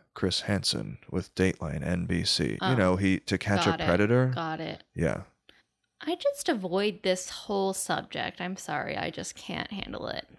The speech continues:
Speaker 1: I mean, it just, I don't understand when it's like, "Wow, you're a federal investigator and then you're doing this."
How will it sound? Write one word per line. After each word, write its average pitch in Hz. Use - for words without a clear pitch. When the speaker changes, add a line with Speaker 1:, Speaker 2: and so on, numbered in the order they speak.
Speaker 1:
I 95
mean, 98
it 95
just, -
I 101
don't 104
understand 95
when 92
it's 90
like, 90
"Wow, 92
you're 92
a 90
federal 92
investigator 92
and 87
then 87
you're 90
doing 87
this." 90